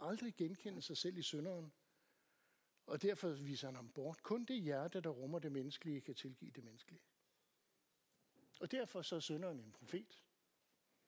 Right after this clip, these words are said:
Han kommer til os, eller undgår han os, og det afslører måske, hvordan det står til i vores hjerte. Radikale,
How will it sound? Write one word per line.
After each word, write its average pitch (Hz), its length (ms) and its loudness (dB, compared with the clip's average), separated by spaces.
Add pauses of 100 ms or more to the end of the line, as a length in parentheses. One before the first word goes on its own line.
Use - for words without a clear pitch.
(500)
Han 165 140 2
kommer 233 240 6
til 202 240 6
os, - 460 -2 (360)
eller 131 320 -2
undgår 190 340 0
han 170 140 -6
os, - 320 -10 (920)
og 160 100 2
det 220 60 8
afslører 160 560 2 (680)
måske, 160 280 2
hvordan 135 280 0
det 139 120 -4
står 127 160 -4
til 135 140 -2
i 127 40 0
vores 120 240 -6
hjerte. 143 340 -12 (840)
Radikale, 254 720 4